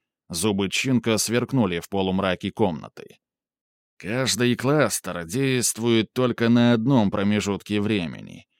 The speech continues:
Но это не значит, что весь Стикс затрагивает только один временной промежуток. В каждую секунду от реки времени отходят миллионы приток.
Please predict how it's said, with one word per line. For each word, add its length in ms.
Но 140
это 220
не 180
значит, 640
что 380
весь 320
Стикс 560
затрагивает 960
только 460
один 380
временной 600
промежуток. 840
В 100
каждую 580
секунду 640
от 280
реки 340
времени 540
отходят 640
миллионы 640
приток. 600